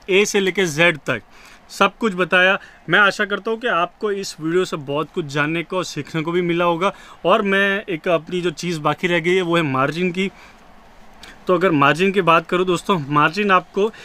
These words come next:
जैसे printed साड़ी, एटी फ़ाइव रुपीज़ की print साड़ी में आप बहुत ज़्यादा margin नहीं ले सकते हो, फ़िफ़्टीन से ट्वेंटी परसेंट maximum। और work साड़ीज़ में आप आराम से थर्टी, फ़ोर्टी, फ़िफ़्टी परसेंट भी ले सकते हो। लहंगे में मैंने आपको बताया फ़िफ़्टी परसेंट से ज़्यादा, और सूट और कुर्ती में आप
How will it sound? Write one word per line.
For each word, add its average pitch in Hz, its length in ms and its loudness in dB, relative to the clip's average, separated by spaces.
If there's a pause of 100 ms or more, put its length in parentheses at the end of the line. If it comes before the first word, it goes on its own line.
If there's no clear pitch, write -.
(180)
जैसे 180 160 -4
printed 170 400 -2
साड़ी, 180 280 0
एटी 170 240 -4
फ़ाइव 170 200 0
रुपीज़ 160 300 -6
की 185 80 -6
print 156 280 -4
साड़ी 165 240 0
में 170 140 -2
आप 160 160 0
बहुत 147 220 -2
ज़्यादा 147 180 -2
margin 147 340 0
नहीं 139 180 0
ले 170 120 0
सकते 170 300 -4
हो, 196 120 0 (400)
फ़िफ़्टीन 220 460 0
से 208 180 2
ट्वेंटी 165 360 -2
परसेंट 139 400 -6
maximum। 170 480 -2 (400)
और 160 160 2
work 170 260 2
साड़ीज़ 180 320 0
में 185 120 2
आप 165 140 -2
आराम 156 240 0
से 170 100 -2
थर्टी, 147 300 -2
फ़ोर्टी, 165 280 -2
फ़िफ़्टी 165 300 -2
परसेंट 175 300 0
भी 175 60 2
ले 175 80 4
सकते 165 220 -2
हो। 202 60 6
लहंगे 165 300 4
में 196 120 2
मैंने 185 200 0
आपको 175 180 -2
बताया 175 240 0 (340)
फ़िफ़्टी 185 280 -2
परसेंट 175 340 -2
से 151 120 -4
ज़्यादा, 156 300 2 (300)
और 196 100 2
सूट 247 320 0
और 240 80 4
कुर्ती 214 320 -6
में 208 160 0
आप 202 120 -2